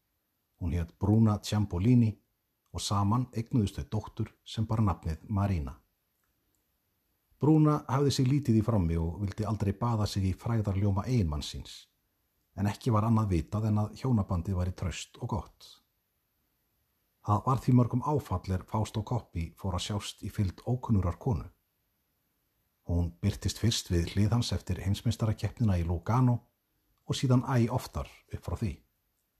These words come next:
Í fyrstu vissi enginn nein deili á henni, en þar sem hún var ávallt hvítklædd, gáfu fréttamenn henni nafnið Hvítklædda konan,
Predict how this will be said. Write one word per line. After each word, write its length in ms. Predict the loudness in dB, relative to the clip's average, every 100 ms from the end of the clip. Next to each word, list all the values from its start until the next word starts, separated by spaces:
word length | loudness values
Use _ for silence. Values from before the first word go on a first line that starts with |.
| _ _ _ _ _ _ _ _ _ _ _ _ _ _ _ -8
Í 40 | 2
fyrstu 340 | 2 4 4
vissi 260 | 4 2 2
enginn 320 | 2 4 6
nein 180 | 6 6 4
deili 280 | 2 2 2
á 60 | 2 0
henni, 220 | -2 -8 -14 -8
en 280 | -4 -2 -4 -6
þar 180 | -6
sem 120 | -4 0
hún 120 | 0
var 100 | 0
ávallt 240 | -2 -4 -6
hvítklædd, 640 | -6 -6 -6 -10 -10 _ -20 _ _ _ _ _ _ _ -4
gáfu 240 | 0 0
fréttamenn 500 | 0 -2 2 4 4 4
henni 140 | 2
nafnið 360 | 0 0 -2 -2 _ _ -4
Hvítklædda 520 | -4 -4 -6 -4 -6
konan, 320 | -4 -4 -4